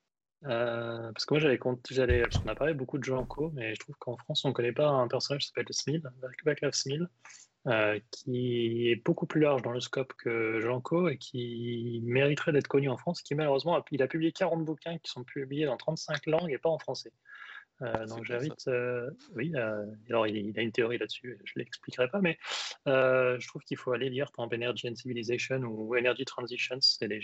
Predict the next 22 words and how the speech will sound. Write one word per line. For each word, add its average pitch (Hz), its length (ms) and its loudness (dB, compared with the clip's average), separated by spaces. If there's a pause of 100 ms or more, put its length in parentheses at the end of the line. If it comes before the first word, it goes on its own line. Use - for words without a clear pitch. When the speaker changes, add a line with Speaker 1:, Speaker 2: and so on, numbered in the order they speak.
Speaker 1:
des 113 160 -4
livres 127 180 -6
qu'il - 120 -14
faut 110 120 0
vraiment, 123 300 4
vraiment 123 240 0
avoir 113 200 -4
lus. 127 120 -6 (800)
Euh, 117 1000 -4 (380)
après, - 200 2
en 135 100 4
français, 151 400 2
je 120 60 4
vais 117 40 6
laisser 131 240 4
Ledger 139 380 4
pendant 120 160 0
ce 113 60 -10
temps-là, 147 280 2
pour 143 140 -6
que 120 60 -4
je, 127 40 -4